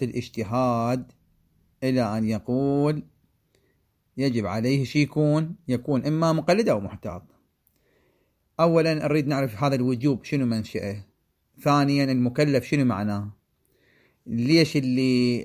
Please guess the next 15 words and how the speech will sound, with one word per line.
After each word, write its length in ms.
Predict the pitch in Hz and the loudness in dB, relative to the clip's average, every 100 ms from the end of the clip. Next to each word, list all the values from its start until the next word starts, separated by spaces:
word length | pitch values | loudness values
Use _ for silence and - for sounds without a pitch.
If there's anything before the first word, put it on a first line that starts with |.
| 127 | 0
ليش 220 | 160 147 | 2 2
قيد 340 | 147 135 117 | 2 2 0
بعدم 460 | 110 98 135 127 120 | -2 -2 0 2 2
بلوغه 360 | 127 131 120 120 | 0 0 0 0
لرتبة 380 | 120 120 117 110 | 0 -2 -4 -4
الاجتهاد؟ 600 | 104 - 107 101 98 95 - _ _ _ _ _ _ - _ _ _ _ - | -6 -6 -6 -4 -4 -8 -16 _ _ _ _ _ _ -20 _ _ _ _ -2
فالمسألة 600 | 139 135 165 147 160 147 | 0 2 2 2 4 2
هكذا: 440 | 117 113 98 92 - _ | 0 -6 -8 -10 -14 _
كل 320 | - 160 123 107 | -2 0 0 -2
من 340 | 110 113 113 | -2 -2 0
لم 180 | 135 113 | 0 0
يكن 420 | 131 - 107 107 | -2 -2 -4 -4
مجتهداً 960 | 104 - 135 139 135 139 139 135 131 - _ - | -4 -2 0 2 2 2 2 2 -2 -6 _ -2
يجب 540 | 123 147 127 139 127 143 143 - 117 | 2 2 2 -2 0 2 2 0 -2
عليه، 840 | 127 120 113 110 135 123 98 | -2 0 -2 -2 -2 -2 -4